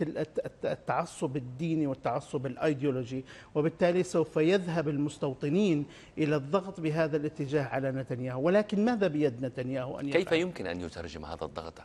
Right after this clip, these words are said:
Speaker 2: على الأردن في رأيك؟
Speaker 1: نتنياهو يريد الآن أن يمسك ال-، الورقتين، ورقة المستوطنين أنني أتبنى بالنهاية من، من، من، من هو موجود في ال-،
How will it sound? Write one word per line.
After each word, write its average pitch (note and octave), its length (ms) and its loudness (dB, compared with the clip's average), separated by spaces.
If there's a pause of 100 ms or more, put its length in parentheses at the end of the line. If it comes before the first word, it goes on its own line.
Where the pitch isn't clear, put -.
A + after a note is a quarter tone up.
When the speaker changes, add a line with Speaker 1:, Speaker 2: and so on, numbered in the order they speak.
(100)
Speaker 2:
على D#2+ 120 -6
الأردن D#2 400 -8 (140)
في - 60 -16
رأيك؟ - 460 -14
Speaker 1:
نتنياهو G3+ 580 4
يريد A3 340 4
الآن A3+ 380 0
أن F#3 180 0
يمسك G#3+ 440 0
ال-، F#3 180 0
الورقتين، D#3+ 760 0 (1080)
ورقة F#3+ 400 2
المستوطنين F3 720 0
أنني D#3+ 420 0
أتبنى D3 760 0 (580)
بالنهاية F3+ 560 4
من، E3+ 340 0
من، D#3+ 280 2
من، D#3+ 400 4
من D#3 140 2
هو F3 220 2
موجود D#3+ 640 2
في C3 280 -4
ال-، C3 160 -4